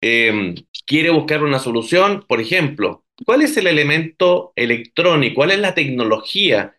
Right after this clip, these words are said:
que más necesito yo en este tipo de barrio en el cual vivo para poder brindarme protección? No todas las soluciones son cámaras, no todas las soluciones son sensores,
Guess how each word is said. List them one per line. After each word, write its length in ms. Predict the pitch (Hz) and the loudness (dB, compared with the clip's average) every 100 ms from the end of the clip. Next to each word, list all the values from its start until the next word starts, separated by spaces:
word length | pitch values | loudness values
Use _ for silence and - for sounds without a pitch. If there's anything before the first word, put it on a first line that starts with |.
| - | -2
que 140 | 117 | -2
más 460 | 120 160 202 202 139 | 0 -2 -4 -6 -4
necesito 500 | 139 127 139 165 147 | -4 -4 -4 0 2
yo 260 | 143 - - | 2 0 0
en 180 | 120 | -2
este 360 | 151 226 - 190 | 0 -2 0 -2
tipo 340 | 175 175 175 | -2 -4 0
de 240 | 165 147 151 | 2 2 2
barrio 320 | 135 135 143 | 0 0 0
en 60 | 131 | -2
el 140 | 117 | -2
cual 200 | 131 131 | -2 0
vivo 440 | 156 113 117 123 _ | 0 2 0 -2 _
para 260 | - 123 123 | -2 0 2
poder 380 | 123 123 139 165 | 2 4 2 2
brindarme 500 | 139 123 135 139 131 | -2 -2 -2 -2 -2
protección? 680 | 117 104 - - 101 80 - | -2 -4 -6 -2 -2 -4 -6
No 300 | 107 170 240 | 0 2 2
todas 280 | 208 180 170 | 2 2 2
las 160 | 151 143 | 0 -2
soluciones 480 | 123 113 135 131 | -2 -2 -2 -2
son 160 | 117 110 | -4 -4
cámaras, 600 | 180 175 113 - - - | -2 0 -2 -4 -8 -10
no 280 | - 123 165 | -4 0 2
todas 240 | 170 175 165 | 2 2 0
las 140 | 139 | -2
soluciones 460 | 123 107 135 127 123 | -4 -4 -4 -4 -4
son 140 | 117 | -6
sensores, 680 | 113 104 - 175 135 - | -4 -4 -2 0 0 -2